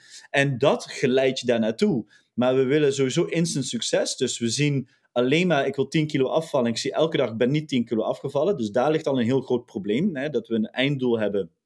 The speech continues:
En, eh, we zijn niet gefocust op de tussendoelen, maar op de einddoelen. Want, eh, de magie, en dat is ook wat ik vanochtend heb gezegd, de magie zit,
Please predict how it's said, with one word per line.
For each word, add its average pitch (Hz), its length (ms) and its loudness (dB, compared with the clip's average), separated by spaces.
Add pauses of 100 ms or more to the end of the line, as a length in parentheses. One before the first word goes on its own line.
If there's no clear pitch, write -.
(520)
En, 113 320 0 (380)
eh, 113 320 2
we 113 140 -2
zijn 127 160 0
niet 139 120 -2
gefocust 123 380 -2
op 117 80 -10
de 113 120 -12
tussendoelen, 117 480 0
maar 107 100 0
op - 80 -12
de - 120 -6
einddoelen. 139 600 0 (360)
Want, 135 640 0
eh, 123 240 0
de 117 100 2
magie, 120 460 0
en 123 80 0
dat 139 140 2
is 165 60 -2
ook 165 100 -4
wat 131 80 0
ik 123 80 -6
vanochtend 185 320 -4
heb 131 140 -2
gezegd, - 360 -6
de 110 140 -4
magie 117 460 0
zit, - 580 -2